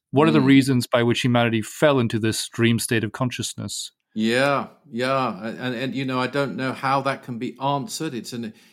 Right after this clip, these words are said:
Speaker 2: you know, the, the why of involution and the why of evolution
Speaker 1: Mm.
Speaker 2: isn't really known fully on this earth. Uh,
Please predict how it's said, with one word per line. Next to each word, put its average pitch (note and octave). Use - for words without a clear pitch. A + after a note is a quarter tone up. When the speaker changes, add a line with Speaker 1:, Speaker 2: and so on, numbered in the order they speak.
Speaker 2:
you B2+
know, A#2+
the, B2
the A#2+
why G3
of C#3
involution D3
and A#2+
the A#2
why C#3
of B2+
evolution A#2+
Speaker 1:
Mm. A2+
Speaker 2:
isn't A3+
really D#3+
known C#3+
fully D3+
on D3
this D#3
earth. A#2+
Uh, B2